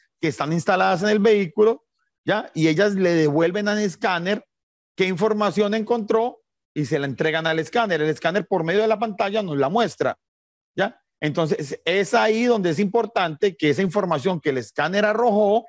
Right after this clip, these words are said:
tenga quien la interprete, tenga quien diga, "Oiga, el escáner me está mostrando en pantalla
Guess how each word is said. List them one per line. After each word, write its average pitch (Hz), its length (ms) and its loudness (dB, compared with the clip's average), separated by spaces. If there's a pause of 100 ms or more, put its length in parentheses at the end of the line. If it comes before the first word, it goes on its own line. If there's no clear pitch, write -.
(420)
tenga 147 420 -2
quien 160 220 -2
la 156 80 0
interprete, 165 720 0
tenga 123 380 -4
quien 160 200 -4
diga, 170 400 0 (560)
"Oiga, 156 400 -4 (520)
el 139 120 2
escáner 156 640 -2 (140)
me 147 120 0
está 135 180 -2
mostrando 185 440 0
en 190 60 -2
pantalla 202 600 -2